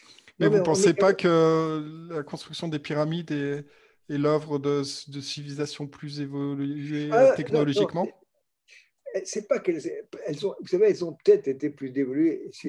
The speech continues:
Speaker 2: technologiquement, ça, c'est pas du tout à, à exclure. Mais il y avait un savoir technique et scientifique qui nous dé-, qui dépasse l'imagination. Parce que même quand on va de nos jours et qu'on voit la pyramide de Khéops,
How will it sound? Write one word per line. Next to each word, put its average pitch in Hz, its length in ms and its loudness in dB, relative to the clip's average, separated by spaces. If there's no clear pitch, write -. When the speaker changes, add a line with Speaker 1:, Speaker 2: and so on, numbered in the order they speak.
Speaker 2:
technologiquement, 139 680 -4
ça, - 160 -12
c'est 143 180 -10
pas 170 140 -2
du 143 160 -12
tout 185 180 -2
à, - 60 -6
à 147 40 -2
exclure. 139 520 -4
Mais 160 380 4
il 151 60 2
y 175 40 6
avait 180 160 6
un 175 80 2
savoir 180 720 0
technique 185 460 -6
et 196 80 -8
scientifique 156 720 -10
qui 151 120 -14
nous 151 160 -10
dé-, 170 260 -4
qui 156 140 -14
dépasse 156 380 0
l'imagination. 143 720 -4
Parce 139 120 -10
que 165 60 -4
même 185 180 2
quand 165 200 -4
on 151 100 -6
va 160 140 2
de 151 100 -6
nos 160 140 -4
jours 156 340 0
et 117 60 -10
qu'on 127 140 -4
voit 139 100 4
la 131 80 4
pyramide 143 320 -4
de 139 80 -4
Khéops, 143 440 -2